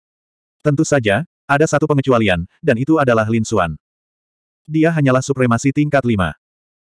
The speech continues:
Namun, dia aman dan sehat saat menghadapi api hantu. Meskipun Lin Xuan menghindari api hantu,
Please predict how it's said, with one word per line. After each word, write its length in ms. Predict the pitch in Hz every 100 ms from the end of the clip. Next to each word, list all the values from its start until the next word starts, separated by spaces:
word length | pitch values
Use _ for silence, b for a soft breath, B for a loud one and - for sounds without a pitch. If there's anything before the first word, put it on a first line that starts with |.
| _ _ _
Namun, 480 | 139 139 127 147 185 _
dia 240 | - 147 135
aman 160 | 143
dan 160 | 151 127
sehat 320 | - 123 120
saat 160 | 120 123
menghadapi 480 | 120 110 117 139 104
api 160 | 107
hantu. 320 | 104 95 87 76 _ _ _ _ _ _ _ _ _
Meskipun 480 | 147 - 151 165 156
Lin 100 | 147
Xuan 220 | 143 139
menghindari 320 | 127 117 113
api 240 | 113 131 120
hantu, 320 | 123 95